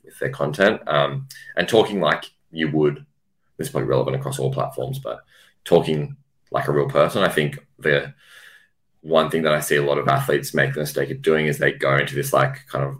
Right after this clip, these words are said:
robotic, like, marketing talk, like, really, like, media trained almost, where it's really serious and really direct. And, you know, today I had this race and it was,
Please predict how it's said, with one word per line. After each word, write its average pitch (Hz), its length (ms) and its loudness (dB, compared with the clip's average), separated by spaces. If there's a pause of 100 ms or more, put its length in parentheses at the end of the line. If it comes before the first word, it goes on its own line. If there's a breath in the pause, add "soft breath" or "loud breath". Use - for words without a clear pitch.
robotic, 76 560 2
like, 69 200 0
marketing 73 600 0
talk, 71 480 0 (380 loud breath)
like, 69 220 -2 (200)
really, 78 220 2
like, 73 220 2
media 80 380 2
trained 76 360 0
almost, 73 340 0
where 71 80 4
it's 69 80 -2
really 73 140 2
serious 110 560 0
and 82 120 -6
really 78 180 2
direct. 80 520 0
And, 73 260 -6 (360 soft breath)
you 80 80 -8
know, 73 200 0 (220)
today 82 280 0
I 76 100 2
had 78 160 -2
this 73 160 -6
race 71 260 2
and 67 80 -6
it 69 40 -4
was, 76 220 -10